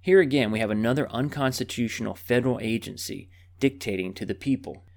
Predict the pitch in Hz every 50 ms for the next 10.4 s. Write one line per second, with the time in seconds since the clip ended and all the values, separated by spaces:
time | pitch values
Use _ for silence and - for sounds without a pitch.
0 | - - - - - 160 170 175 156 147 143 - - - 120 127 127 123 117 -
1 | - 117 123 127 123 117 113 110 110 104 - - 104 92 92 98 90 85 - -
2 | - 95 92 92 90 78 69 - - - - - - - - - - 113 107 123
3 | 147 147 - - 156 160 135 127 123 120 123 123 110 113 101 104 110 107 110 107
4 | 101 101 104 104 101 104 - - - - - - - - - 113 123 131 135 120
5 | 110 113 - 107 - - - 101 98 95 92 95 95 95 - 95 92 95 87 76
6 | 67 - - - - - - - - - - - - - - 135 139 135 127 151
7 | 156 147 - 147 131 123 127 127 117 113 117 - 131 110 110 - 104 - - -
8 | 147 139 - - 131 113 110 113 - 110 110 104 107 117 117 123 120 110 107 -
9 | 90 - - 123 107 113 98 - 113 101 101 104 101 95 - 110 95 92 - -
10 | - 110 95 67 60 - -